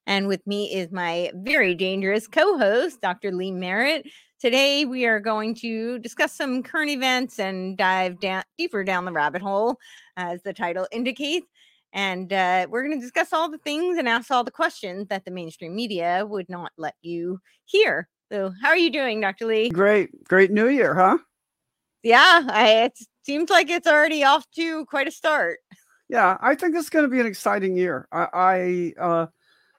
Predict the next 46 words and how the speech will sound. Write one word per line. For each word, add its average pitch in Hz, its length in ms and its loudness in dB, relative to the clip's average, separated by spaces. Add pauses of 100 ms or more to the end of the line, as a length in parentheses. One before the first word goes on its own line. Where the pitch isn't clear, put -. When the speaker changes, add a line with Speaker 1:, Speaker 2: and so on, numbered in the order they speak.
(160)
Speaker 2:
I, 190 280 2
I - 20 2
don't 247 180 4
think 240 180 0
it's 214 120 -2
gonna 220 180 -4
be 196 320 -4
anything 226 460 -2
we've 190 180 -2
ever 196 220 0
experienced 185 480 -4
before. 143 480 -6
I 180 100 2
think 214 200 -2
that 180 120 -2 (140)
a 175 80 4
lot 196 320 4
of 220 80 -2
truth - 280 -6
is 147 120 -14
gonna 170 160 -2
come 175 200 -6
out 170 200 -2
this 151 200 -8
year. 127 160 -6
I 170 120 0
think 208 160 -4
it 170 80 0
has 185 320 -2
to. - 240 -16 (580)
Speaker 1:
I 170 80 -14
think 214 220 -14
so, 202 240 -14
too. 165 500 -8 (320)
I 214 100 -2
think 254 200 -4
there's 214 160 -4
also 208 240 -4
gonna 196 200 -8
be 185 220 -8
a 175 100 -4
lot 175 440 -2
of 170 100 -16
distractions 175 920 -10
from 180 380 -8
letting, 185 540 -4